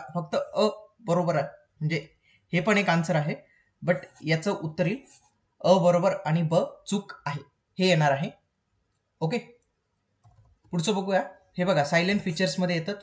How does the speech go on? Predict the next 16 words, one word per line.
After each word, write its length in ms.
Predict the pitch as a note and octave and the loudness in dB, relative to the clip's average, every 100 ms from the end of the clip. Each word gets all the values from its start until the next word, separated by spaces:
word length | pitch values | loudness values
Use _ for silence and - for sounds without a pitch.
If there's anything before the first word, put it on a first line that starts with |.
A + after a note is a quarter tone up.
| - | -4
फंडामेंटल 560 | D#3+ E3 E3+ E3 F3+ D#3 | 0 2 2 -2 -2 0
ड्युटीज 420 | D#3 D#3 F3 - | 0 0 -4 -4
हे 60 | D#3+ | -6
सुद्धा 220 | E3 E3 | -4 -4
सायलेंट 340 | D3+ D3+ E3 | -2 0 0
फीचर्समध्ये 540 | D#3 D#3+ D#3 D3+ E3+ - | -2 -4 -4 -4 -6 -8
येतात. 200 | C3+ - - _ _ _ _ _ _ _ | -8 -8 -12 _ _ _ _ _ _ _
पुढचं, 220 | F3 E3 A3+ - _ _ _ - | -4 -4 -4 -8 _ _ _ -12
संविधानाच्या 640 | - G3 G#3+ G#3+ G#3+ A3+ | -4 0 2 2 2 0
कोणत्या 300 | G3+ G3 A3 | 0 2 2
कलमानुसार 500 | G3+ F#3+ F#3 E3 E3 | 2 0 -2 0 -2
वित्त 260 | D#3+ - | -2 2
आयोगाची 380 | G3 F#3 F#3 F#3+ | 4 4 4 -2
स्थापना 360 | - E3+ E3 F3+ | -2 -2 0 0
केली 220 | E3 E3+ | 0 0
आहे? 200 | D3 | -2